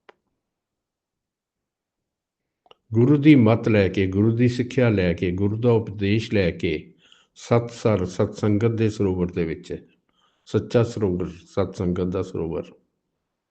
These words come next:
ਉਹਦੇ ਨਾਮ ਜਲ 'ਚ ਇਸ਼ਨਾਨ ਕੀਤਾ, ਹਰ ਜਲ ਨਾਇਆ, ਉਸ ਅਕਾਲ ਪੁਰਖ ਦਾ ਜ-, ਰੂਪੀ ਜਲ,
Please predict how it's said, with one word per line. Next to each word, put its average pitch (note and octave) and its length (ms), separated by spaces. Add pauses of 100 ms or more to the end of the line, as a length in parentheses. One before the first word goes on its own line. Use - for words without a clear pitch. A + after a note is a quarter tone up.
(2000)
ਉਹਦੇ C3+ 220
ਨਾਮ B2 400
ਜਲ A2+ 220
'ਚ A2+ 100
ਇਸ਼ਨਾਨ F#2 440
ਕੀਤਾ, G#2 320
ਹਰ A2+ 280
ਜਲ G#2+ 240
ਨਾਇਆ, E2+ 380
ਉਸ G2 280
ਅਕਾਲ G2 280
ਪੁਰਖ F#2+ 280
ਦਾ G2 100
ਜ-, F2 140
ਰੂਪੀ F2+ 460
ਜਲ, - 420